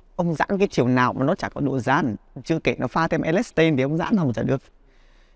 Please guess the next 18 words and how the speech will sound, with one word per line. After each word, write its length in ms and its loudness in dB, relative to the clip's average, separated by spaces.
Bây 140 0
giờ 80 2
bốn 200 2
chiều, 180 0
ba 120 0
chiều 200 0
đó 100 0
là 40 -2
cái 120 0
gì? 260 2
Không 240 -2
ai 100 0
biết. 180 0
Mà 100 -2
chỉ 180 2
là 100 0
những 160 2
cái 120 2